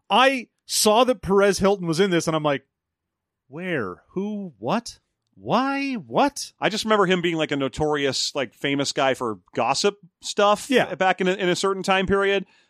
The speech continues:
Speaker 2: Um, and that's all. But I don't, I never saw him, so I don't know what he looks like. I was picturing Bruce Vilanch.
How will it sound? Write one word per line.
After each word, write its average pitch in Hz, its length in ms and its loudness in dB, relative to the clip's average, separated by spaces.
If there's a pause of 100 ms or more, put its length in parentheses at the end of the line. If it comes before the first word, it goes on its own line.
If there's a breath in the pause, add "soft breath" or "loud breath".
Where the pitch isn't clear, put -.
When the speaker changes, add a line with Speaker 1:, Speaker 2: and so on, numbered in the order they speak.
(120)
Speaker 2:
Um, 151 400 4
and 170 100 2
that's 170 160 2
all. 196 200 4
But 180 100 2
I 180 80 6
don't, 208 160 2
I 180 80 4
never 190 320 2
saw 160 320 2
him, 123 140 0
so 147 80 2
I 147 40 2
don't 160 80 2
know 156 40 2
what 156 100 2
he 127 40 0
looks 147 180 -2
like. 101 240 -8 (500)
I 175 140 2
was 175 140 0
picturing 156 380 -2
Bruce 135 220 -2
Vilanch. 131 600 -4